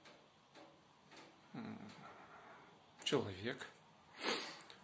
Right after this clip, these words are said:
э, высказал фальси-, фальсифицированные данные, оскорбив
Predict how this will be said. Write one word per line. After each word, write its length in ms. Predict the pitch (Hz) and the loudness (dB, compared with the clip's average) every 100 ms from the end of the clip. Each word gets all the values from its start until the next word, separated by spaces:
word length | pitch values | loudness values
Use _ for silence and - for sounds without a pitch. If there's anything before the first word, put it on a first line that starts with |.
| - - - - - | -14 -16 -16 -16 -4
э, 720 | 131 113 117 123 127 147 143 | -2 0 -2 -2 -2 -2 4
высказал 580 | 131 180 - 156 170 135 - - - - - - - - - - - - - - - - - - - - - - - - - - - - - | 10 10 10 12 12 10 6 -6 -8 -10 -12 -14 -16 -16 -14 -16 -16 -20 -20 -20 -20 -20 -20 -20 -20 -20 -20 -20 -18 -18 -20 -20 -20 -16 -2
фальси-, 380 | - - 143 - | 2 4 2 0
фальсифицированные 1400 | - 151 151 151 - 143 156 143 135 127 127 127 127 120 - - - - | 8 10 10 6 4 6 6 10 10 10 8 6 2 0 -6 -12 -14 -4
данные, 680 | 127 160 196 190 180 165 143 - - - - - - | 12 12 12 10 10 8 6 -10 -14 -14 -18 -20 -2
оскорбив 720 | - - - 139 143 151 - | 8 8 10 8 10 6 6